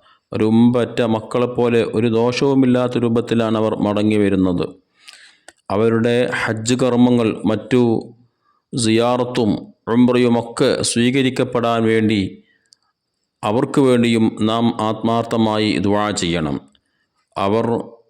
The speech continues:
കഠിനാധ്വാനം ചെയ്ത് ഹജ്ജ് നിർവഹിച്ച് ആ ഹജ്ജിന് വേണ്ടിയുള്ള ഒരുക്കങ്ങളൊക്കെ തയ്യാറാക്കി അതിനുവേണ്ടി അവരുടെ സമ്പത്തിൽ നിന്നും വലിയൊരു ഭാഗം ചിലവഴിച്ച് ഇതെല്ലാം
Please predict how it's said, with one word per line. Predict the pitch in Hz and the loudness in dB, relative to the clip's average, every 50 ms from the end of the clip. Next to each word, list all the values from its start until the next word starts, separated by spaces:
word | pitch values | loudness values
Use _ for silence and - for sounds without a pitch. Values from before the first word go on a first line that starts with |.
| - - 110 | -8 -6 -4
കഠിനാധ്വാനം | 104 110 113 120 120 123 123 113 110 107 123 123 123 127 127 123 123 123 | -2 0 0 0 0 0 -2 -4 -4 -2 0 0 0 2 2 4 4 4
ചെയ്ത് | 117 127 120 120 117 113 120 120 120 120 - - - - - - _ _ _ _ _ _ - - | 2 2 2 0 2 2 2 2 0 0 -4 -8 -14 -20 -20 -20 _ _ _ _ _ _ -10 -6
ഹജ്ജ് | 110 107 107 107 107 127 | -4 -4 -4 -2 0 2
നിർവഹിച്ച് | 127 131 123 123 120 123 117 120 107 117 - 127 117 - - - - | 2 2 4 2 2 2 2 0 0 0 0 0 0 -2 -4 -6 -6
ആ | 123 123 | -6 -4
ഹജ്ജിന് | 107 117 113 110 110 123 127 127 127 | -4 -4 -4 -2 0 2 2 4 4
വേണ്ടിയുള്ള | 123 123 123 120 123 123 120 117 120 | 4 4 4 4 2 2 2 2 0
ഒരുക്കങ്ങളൊക്കെ | 120 - 107 113 113 110 - - 135 123 123 120 120 123 123 - - | 0 0 0 0 0 -2 -2 0 0 0 0 0 0 0 -2 0 0
തയ്യാറാക്കി | 120 113 117 120 120 120 120 117 117 107 - 123 113 101 - - - - | 0 2 2 0 0 0 -2 -2 -2 -2 -2 -2 -2 -2 -4 -8 -10 -6
അതിനുവേണ്ടി | 98 107 117 120 117 117 120 117 113 113 117 113 113 - - - _ _ _ _ _ _ _ _ _ _ _ _ _ _ _ _ _ _ _ _ - | -2 0 0 2 2 2 2 4 2 2 2 0 -2 -4 -8 -14 _ _ _ _ _ _ _ _ _ _ _ _ _ _ _ _ _ _ _ _ -4
അവരുടെ | 107 104 113 117 117 117 120 117 113 | -2 0 2 2 2 2 2 0 0
സമ്പത്തിൽ | - - 117 107 110 117 120 117 135 | 0 0 0 2 2 2 0 0 2
നിന്നും | 120 120 117 117 117 113 113 - - | 2 4 4 4 2 2 0 0 -2
വലിയൊരു | 104 107 107 113 113 113 120 120 120 117 107 - - | -2 0 0 0 2 2 2 2 2 2 0 0 -2
ഭാഗം | 101 110 113 113 117 120 117 98 101 | -2 -2 0 0 0 -2 -2 -2 -2
ചിലവഴിച്ച് | - 120 110 117 117 120 117 117 113 117 - 110 90 - - - _ _ _ _ _ _ _ _ - | 0 0 0 2 2 2 2 2 0 -2 -2 -2 -4 -4 -8 -16 _ _ _ _ _ _ _ _ -6
ഇതെല്ലാം | 107 107 117 113 113 117 120 120 123 123 127 135 - - - | -4 -2 0 0 0 0 0 0 2 2 2 0 -2 -4 -8